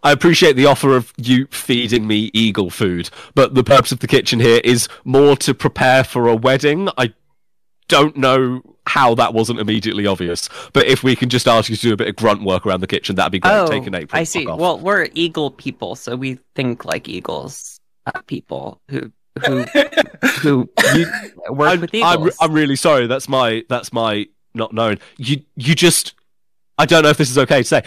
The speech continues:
Speaker 1: You don't look like an eagle person. I'd, I'd heard that
Speaker 2: Oh,
Speaker 1: there
Speaker 2: oh.
Speaker 1: are, but
Speaker 2: No,
Speaker 1: like,
Speaker 2: no,
Speaker 1: I've
Speaker 2: no.
Speaker 1: seen
Speaker 2: You, you misunderstand. Uh,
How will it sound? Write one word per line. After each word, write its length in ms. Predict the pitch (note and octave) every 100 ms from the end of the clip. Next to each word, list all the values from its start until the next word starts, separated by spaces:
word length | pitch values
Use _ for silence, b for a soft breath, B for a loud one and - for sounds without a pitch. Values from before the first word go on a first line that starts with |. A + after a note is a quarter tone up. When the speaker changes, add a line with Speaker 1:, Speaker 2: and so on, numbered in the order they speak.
| B
Speaker 1:
You 100 | D#3
don't 200 | F3 G#3+
look 160 | G3+ G#3
like 180 | D#3+ F3
an 80 | D#3+
eagle 260 | E3 A#2+
person. 480 | - G2 F2 - D#2+ _ _ _ _ _ _ -
I'd, 240 | C#3 C#3 -
I'd 180 | D3+ C3+
heard 400 | E3+ D#3 B2+ -
that 180 | - - A#3
Speaker 2:
Oh, 300 | C4 C4 D3
Speaker 1:
there 180 | B2
Speaker 2:
oh. 160 | A3 G3+
Speaker 1:
are, 60 | A#2 _ _ -
but 200 | C3 - _ _ - - _ _ _ _ _ _ _ _ -
Speaker 2:
No, 160 | F3 G#3+
Speaker 1:
like, 120 | A3+
Speaker 2:
no, 60 | F3+
Speaker 1:
I've 40 |
Speaker 2:
no. 40 | E3
Speaker 1:
seen 280 | F3+ D#3
Speaker 2:
You, 200 | F#3 G3 - _
you 100 | G#3
misunderstand. 1120 | G#3 G#3 G#3+ F#3 D#3+ C#3+ - E2 - - - _ _ _ _ _ _
Uh, 260 | - D#3 -